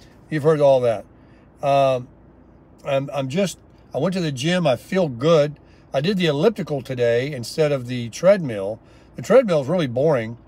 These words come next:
I think I'll just start running on the street if I'm gonna run. Uh, and the treadmill and the running is kinda hard on your knees, they say, the pounding. But the elliptical,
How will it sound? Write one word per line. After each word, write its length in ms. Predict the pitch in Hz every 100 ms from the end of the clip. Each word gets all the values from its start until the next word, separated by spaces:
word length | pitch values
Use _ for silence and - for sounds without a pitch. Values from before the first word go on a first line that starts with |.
| - - - - - -
I 60 | 135
think 160 | 180 233
I'll 140 | 160
just 200 | 143 139
start 320 | - 156 143 - - - - - - -
running 480 | 135 135 180 175 160
on 140 | 147
the 80 | 131
street 600 | - - 165 185 151 131 -
if 180 | 123 139
I'm 120 | 127
gonna 180 | 135 120
run. 640 | 117 151 147 120 117 127 - - - - - -
Uh, 380 | 127 127 123 127
and 300 | 135 127 123
the 60 | 117
treadmill 640 | - 196 190 160 147 143
and 220 | 127 139 131
the 60 |
running 340 | 127 160 151 135
is 120 | 117
kinda 220 | 151 135
hard 180 | 123 151
on 100 | 139
your 120 | 123
knees, 260 | 127 147 127
they 140 | 120
say, 420 | 110 131 120 120 - - - -
the 120 | 127
pounding. 480 | 120 160 170 156 120
But 120 | 117
the 120 | 127
elliptical, 800 | 120 123 233 - 214 147 123 117